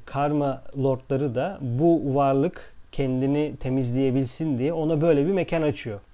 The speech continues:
Şimdi böyle bir mekan oluşturmak zaten apayrı bir konu. O kişinin oluşturduğu karmayı temizlemesi için de ona imkan vermek de apayrı bir merhamet seviyesi ve sabır seviyesi. Şimdi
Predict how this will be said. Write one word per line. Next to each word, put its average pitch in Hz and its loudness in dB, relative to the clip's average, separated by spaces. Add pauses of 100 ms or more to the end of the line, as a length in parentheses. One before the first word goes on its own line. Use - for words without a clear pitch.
(580)
Şimdi 120 -4
böyle 143 2
bir 151 2
mekan 156 0
oluşturmak 156 0
zaten 147 -2
apayrı 139 0
bir 104 -6
konu. 131 -6 (800)
O 131 -2
kişinin 156 -2
oluşturduğu 147 -2
karmayı 151 0
temizlemesi 147 0
için 160 -2
de 147 0
ona 143 0
imkan 160 0
vermek 160 -2
de 202 -6
apayrı 170 -2
bir 233 -2
merhamet 196 -2
seviyesi 135 -6
ve 196 -4
sabır 170 -2
seviyesi. 110 -8 (640)
Şimdi 147 -2